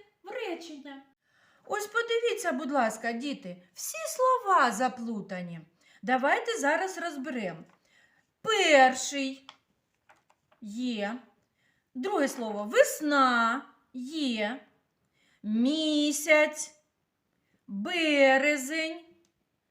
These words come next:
Настав. Настав уже.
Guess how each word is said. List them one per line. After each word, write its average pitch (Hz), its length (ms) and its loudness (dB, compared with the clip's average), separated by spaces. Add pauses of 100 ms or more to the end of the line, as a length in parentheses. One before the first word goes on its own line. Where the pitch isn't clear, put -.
(240)
Настав. 247 1500 2 (960)
Настав 240 920 2 (320)
уже. 233 680 0